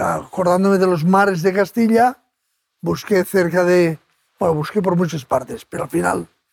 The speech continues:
en Sacedón encontré a un hombre que me vendió una finca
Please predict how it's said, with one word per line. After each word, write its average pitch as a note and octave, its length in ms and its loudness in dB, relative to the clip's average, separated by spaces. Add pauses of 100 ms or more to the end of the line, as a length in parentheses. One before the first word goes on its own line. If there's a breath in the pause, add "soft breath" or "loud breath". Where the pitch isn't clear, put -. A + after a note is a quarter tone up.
(360)
en D#3 260 -2
Sacedón F3+ 680 0 (540)
encontré E3+ 580 0
a E3+ 60 4
un F3 120 0
hombre G3+ 320 2
que G3 140 -6
me E3 160 -2
vendió D#3 420 0
una D#3+ 240 -2
finca A3 520 0